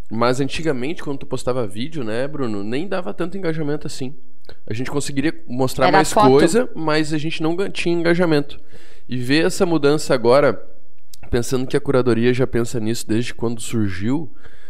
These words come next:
Speaker 1: é uma coisa que pra nós a gente não tá preocupado, né?
Speaker 2: Nem um pouco.
Speaker 1: Me conta aí o que, que vocês acham
Speaker 2: Na
Speaker 1: que vai
Speaker 2: verdade,
Speaker 1: ser a partir
Speaker 2: não,
Speaker 1: de
Speaker 2: a gente
Speaker 1: agora.
Speaker 2: pensa em melhorar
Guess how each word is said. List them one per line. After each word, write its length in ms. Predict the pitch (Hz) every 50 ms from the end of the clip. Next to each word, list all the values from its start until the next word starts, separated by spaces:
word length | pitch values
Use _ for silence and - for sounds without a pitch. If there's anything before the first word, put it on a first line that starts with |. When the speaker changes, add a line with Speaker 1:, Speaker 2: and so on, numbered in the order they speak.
| - - -
Speaker 1:
é 80 | - 104
uma 220 | 113 120 131 135 131
coisa 320 | 123 139 139 143 139 151
que 140 | 147 - 151
pra 260 | 131 - - 139 147
nós 440 | 151 139 135 143 165 185 202 180 180
a 40 | 175
gente 220 | 160 175 175 - 185
não 80 | 175
tá 120 | 170 180 165
preocupado, 500 | 175 175 180 - - 180 147 123 110 101
né? 220 | 98 98 101 104 101 - - - - - - - - - - -
Speaker 2:
Nem 220 | 165 170 170 190
um 40 | 226
pouco. 360 | - - 196 - - - - - - - - - 98
Speaker 1:
Me 120 | 101 113 113
conta 360 | - - 131 131 131 - 151
aí 200 | 131 127 127 131
o 40 | 127
que, 160 | - - 135
que 80 | 139 151
vocês 400 | 147 135 - 143 135 117 117 123
acham 240 | 110 117 185 202
Speaker 2:
Na 40 | 202
Speaker 1:
que 80 | 185 202
vai 140 | 220 214 214
Speaker 2:
verdade, 380 | 240 220 196 190 196 196 127
Speaker 1:
ser 340 | 131 254 269 285 - - - -
a 60 | -
partir 260 | - - 117 113 - -
Speaker 2:
não, 80 | 214
Speaker 1:
de 40 | 226
Speaker 2:
a 100 | 214 214
gente 260 | 202 196 214 226 - -
Speaker 1:
agora. 140 | - 240
Speaker 2:
pensa 280 | 220 220 226 226 - 269
em 60 | 254
melhorar 960 | 247 233 226 220 214 214 208 202 196 185 175 175 180 190 208 220 262 349